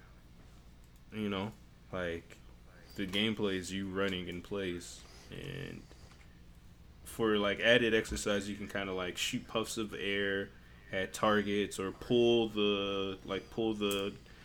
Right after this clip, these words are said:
ring con to, like, suck in coins and shit like that,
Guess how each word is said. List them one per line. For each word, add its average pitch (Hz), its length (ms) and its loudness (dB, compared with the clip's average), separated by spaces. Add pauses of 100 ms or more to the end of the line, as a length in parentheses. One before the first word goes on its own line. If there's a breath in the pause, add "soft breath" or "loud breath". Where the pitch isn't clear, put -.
(280 soft breath)
ring 110 480 2
con 98 600 2 (640 soft breath)
to, 104 180 -2
like, 92 300 -2
suck 113 320 -2
in 107 180 0
coins 101 760 -2
and 92 160 -6
shit - 160 -6
like 98 260 -6
that, 92 320 -6